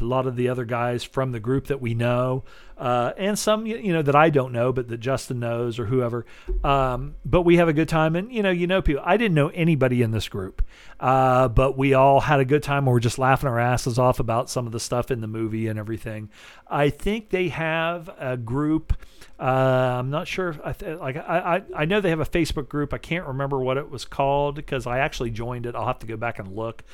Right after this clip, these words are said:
But it's basically a movie, uh, where they watch and review sleazy movies, which is right down our alley, of course. Uh, the first one that we watched was, uh, The Other He-, or no,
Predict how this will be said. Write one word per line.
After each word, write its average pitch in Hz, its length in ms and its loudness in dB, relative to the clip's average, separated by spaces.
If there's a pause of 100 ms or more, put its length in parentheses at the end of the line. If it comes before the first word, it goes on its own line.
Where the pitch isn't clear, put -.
(300)
But 135 100 6
it's 139 140 4
basically 156 520 2
a 131 60 4
movie, 139 480 2
uh, 127 300 -4
where 127 160 -2
they 131 180 2
watch 127 460 0
and 117 240 -6
review 117 320 -4
sleazy 139 760 2
movies, 131 640 0 (220)
which 175 140 -4
is 156 100 2
right 143 200 6
down 123 200 -2
our 110 180 -6
alley, 117 280 -4
of 95 120 -12
course. - 340 -12 (380)
Uh, 165 240 4
the 156 140 -2
first 214 380 0
one 196 200 -2
that 190 160 -8
we 170 140 -2
watched 165 520 -6
was, 139 480 -2
uh, 131 220 0
The 127 180 -6
Other 139 280 -2
He-, - 380 -8
or 127 160 -8
no, 117 280 -10